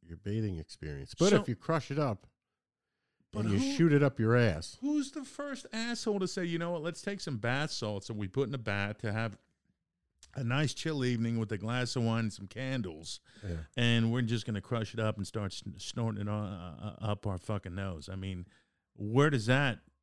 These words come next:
Speaker 2: you know, how does that derive from? Who says, "You know what, let's, let's
Speaker 1: I'd
Speaker 2: do
Speaker 1: imagine
Speaker 2: that"?
Speaker 1: it, it was birthed from, like, um,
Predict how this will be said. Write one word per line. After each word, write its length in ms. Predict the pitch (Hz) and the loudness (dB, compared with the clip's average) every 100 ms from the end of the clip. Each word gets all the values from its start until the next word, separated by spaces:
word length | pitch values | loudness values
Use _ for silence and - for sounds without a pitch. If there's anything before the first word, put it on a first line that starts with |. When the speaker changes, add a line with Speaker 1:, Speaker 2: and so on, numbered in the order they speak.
| _ | _
Speaker 2:
you 120 | 107 101 | -10 -8
know, 100 | 95 | -8
how 260 | - 135 | -8 -8
does 140 | 165 120 | -8 -8
that 240 | 143 156 | -10 -6
derive 380 | 117 90 85 82 | -8 -8 -10 -14
from? 220 | 90 85 | -14 -4
Who 140 | 127 | -2
says, 300 | 147 131 123 | -2 -2 0
"You 100 | 117 | 0
know 160 | 127 131 | 0 2
what, 120 | 131 | 2
let's, 360 | 123 127 - - | 0 -2 -4 -4
let's 140 | 131 117 | 0 2
Speaker 1:
I'd 20 | 120 | 4
Speaker 2:
do 40 | |
Speaker 1:
imagine 300 | 139 180 190 | 6 6 6
Speaker 2:
that"? 160 | 120 110 | 4 2
Speaker 1:
it, 80 | 101 | 2
it 60 | |
was 180 | 110 95 | 0 0
birthed 340 | 98 127 123 | 0 0 0
from, 240 | - 110 101 | -2 -2 0
like, 240 | 95 87 | 0 -2
um, 340 | 95 90 87 | -2 0 -2